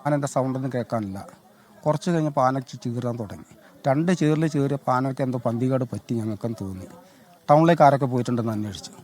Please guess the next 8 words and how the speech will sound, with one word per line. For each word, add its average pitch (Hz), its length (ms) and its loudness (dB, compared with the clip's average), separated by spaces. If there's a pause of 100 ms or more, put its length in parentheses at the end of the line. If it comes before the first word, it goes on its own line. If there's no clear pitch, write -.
(340)
ടൗണിലേക്ക് 151 420 2
പോയിട്ടുണ്ടെന്ന് 151 360 0
അന്വേഷിച്ച് 143 260 -2
നോക്കുമ്പോൾ 139 280 2
രണ്ട് 143 200 2
പേര് 151 180 4
പോയിട്ടുണ്ട്. 92 380 -6 (1000)
അപ്പോൾ 147 140 0